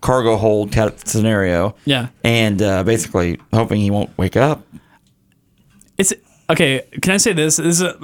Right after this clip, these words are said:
Speaker 2: I, I'm not very negative on the show very, very much.
Speaker 1: Yeah.
Speaker 2: Uh, and,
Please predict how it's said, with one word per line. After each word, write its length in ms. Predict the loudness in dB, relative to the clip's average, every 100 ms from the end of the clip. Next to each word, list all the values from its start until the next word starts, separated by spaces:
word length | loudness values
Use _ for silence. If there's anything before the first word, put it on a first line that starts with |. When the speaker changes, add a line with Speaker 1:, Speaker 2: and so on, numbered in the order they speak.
| -4
Speaker 2:
I, 280 | 0 0 -2
I'm 140 | 0
not 180 | 2 2
very 160 | 0 0
negative 300 | 0 0 0
on 80 | 0
the 80 |
show 220 | 0 0 0
very, 260 | 0 -2 -2
very 180 | 0 2
much. 300 | 0 -2 0
Speaker 1:
Yeah. 120 | 0
Speaker 2:
Uh, 160 | 0 -2
and, 120 | -2